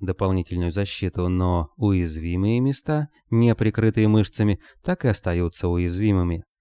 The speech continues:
Выглядит все это внушительно, годится для разборок на улицах. Но ни один серьезный боец никогда не станет делать ставку на одни лишь мышцы. Это Хевен знал по себе.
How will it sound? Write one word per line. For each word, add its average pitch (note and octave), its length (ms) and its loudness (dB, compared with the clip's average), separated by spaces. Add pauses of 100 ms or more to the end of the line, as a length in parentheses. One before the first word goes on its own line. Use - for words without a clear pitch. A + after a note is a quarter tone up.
(280)
Выглядит A#2 600 2
все - 220 -2
это A2+ 200 6
внушительно, G2+ 680 0
годится A#2+ 480 0 (200)
для A2 220 4
разборок F#2 480 2
на C3+ 160 0
улицах. F#2 500 -2 (320)
Но E3+ 140 4
ни D3+ 100 6
один G#2 260 6
серьезный F#2+ 600 2
боец G#2+ 480 0
никогда A2+ 420 2
не G#2 120 2
станет G2 460 0 (280)
делать G2+ 320 2
ставку - 480 0
на F2 140 0
одни F2 280 0
лишь F#2 200 -2
мышцы. G#2+ 440 -2 (560)
Это G#2 240 0
Хевен C#3 400 2
знал F#2 320 0
по F2+ 120 -6
себе. E2 380 -4